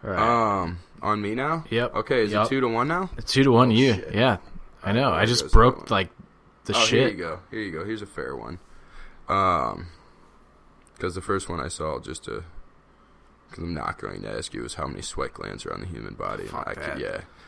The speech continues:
Speaker 2: How tall is the Statue of Liberty in feet?
Speaker 1: Hmm. I don't know. I have no idea. I'm so bad at these.
Speaker 2: Yeah, this one, um, I'm not gonna lie.
Speaker 1: Three hundred thousand miles.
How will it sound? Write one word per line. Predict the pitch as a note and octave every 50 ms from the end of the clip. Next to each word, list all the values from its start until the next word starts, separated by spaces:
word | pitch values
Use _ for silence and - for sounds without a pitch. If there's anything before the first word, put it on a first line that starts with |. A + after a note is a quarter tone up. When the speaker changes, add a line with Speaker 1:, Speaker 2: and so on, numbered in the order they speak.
| - - - -
Speaker 2:
How | - - A#2+ C#3+
tall | D3+ - - C#3 C3+ B2+
is | A2+ G#2
the | G#2
Statue | - - G2+ F#2 F#2+ F#2+ - F#2+ F#2
of | E2+ F#2
Liberty | F#2+ F#2+ G2 G2 G2 G2+ G2+
in | - - F2+ E2+
feet? | - - - - - E2+ D#2 - - - - - - - - - - - - - - - - _ _ _ _ _ _ - -
Speaker 1:
Hmm. | B2+ A2+ A2+ G2+ G2 F#2 D#2+ D#2+ - - - - - - - - - - - - - - - - - - -
I | - - - - - - - - - - - - - -
don't | - - -
know. | - - - D#2+ F#2 G#2 A2 A2+ A2+ G#2+ - - - - - - - - -
I | B2 A2+
have | F2+ E2 - -
no | - F#2+ F#2 G2 G#2 G2
idea. | F#2 F2+ F2+ F#2+ F2+ E2
I'm | A#2 C3+ -
so | - F3 D3+ G#2+
bad | G2+ F2+ F2 F2 F2
at | -
these. | - G2 F#2 F#2+ - - - - - - - - - - - - - - - - - _ _ _ _ _ _ _ _ _ _ _ _ - - D3+ D#3 C#3+ D3 - - - - - -
Speaker 2:
Yeah, | A2 A#2 A#2 A2 G#2+
this | G2+ A2+ A#2 - -
one, | D3 D3+ D3 D3 C#3+ C3+ A2+ - - -
um, | G#2+ G#2+ G#2+ G#2 G2 F#2+ F#2+ F#2+ F#2 F2+ - - - _ - - - - - - -
I'm | A2+ A2+
not | G#2+ G#2 G2+ -
gonna | F#2+ G2 G2
lie. | G2 G2 G2 G2 G2 G2 G2 - - - - -
Speaker 1:
Three | C3 C3 C3
hundred | C#3 C#3+ C3+ C3 C3 A#2
thousand | - C3+ B2+ B2+ B2 B2 B2
miles. | A#2 A2+ A2+ A2 G#2+ G#2 G2+ G2 -